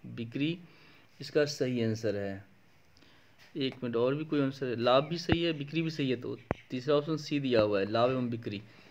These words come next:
सी में tick out करना है आपको। आगे है परियोजना निम्नलिखित से संबंधित नहीं होती है।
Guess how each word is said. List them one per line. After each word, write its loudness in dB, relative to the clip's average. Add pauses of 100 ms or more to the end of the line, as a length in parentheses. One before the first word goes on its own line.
(140)
सी -4
में 2
tick 2
out 8
करना 6
है 4
आपको। 2 (420)
आगे 8
है 8 (100)
परियोजना 8
निम्नलिखित 4
से 0
संबंधित 2
नहीं 2
होती 0
है। -2